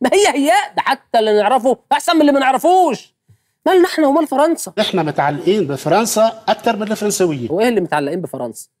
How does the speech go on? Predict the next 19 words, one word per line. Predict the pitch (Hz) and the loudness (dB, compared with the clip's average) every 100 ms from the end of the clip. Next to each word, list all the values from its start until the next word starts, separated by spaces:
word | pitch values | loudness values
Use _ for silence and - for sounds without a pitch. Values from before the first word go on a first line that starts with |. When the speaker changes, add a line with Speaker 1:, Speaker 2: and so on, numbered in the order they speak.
| _ _ _ - | _ _ _ -8
Speaker 1:
ده | |
الحاجة | 147 - 254 | -6 -2 0
الوحيدة | 208 190 214 | 0 0 0
اللي | 196 | 0
مشتركة | 165 - 220 175 | 0 -2 -2 0
بينكم | 220 226 226 180 | -2 0 -2 0
هي | |
الكراسو | 233 233 226 220 262 277 - | -2 0 2 2 2 2 2
والشوكولامو. | 226 277 247 254 277 277 - 180 - - - - - - - - - - - 139 | -2 -2 0 2 4 2 2 -2 -6 -16 -18 -16 -16 -18 -18 -16 -18 -18 -12 -4
أنا | |
عايز | 175 214 | -2 0
أقول | 226 | 0
لحضرتك | 202 156 185 196 180 - | 0 -2 -4 -4 -4 0
إن، | 202 | 2
تعال، | 196 - 151 160 | 0 0 -2 -2
تعال | 143 151 | -2 -4
على | |
الكاميرا | 139 139 120 | -4 -6 -8
دي. | - | -12